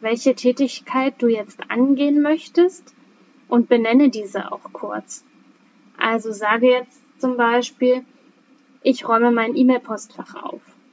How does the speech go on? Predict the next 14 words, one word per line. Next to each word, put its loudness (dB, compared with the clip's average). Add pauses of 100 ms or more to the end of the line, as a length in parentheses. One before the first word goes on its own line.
(280)
Oder 2
ich 2
habe 4
mir 0
jetzt -20
gesagt, 0
bevor -4
ich -14
die -2
Aufnahme -4
dieser -4
Podcast-Episode 0
gestartet -2
habe, 0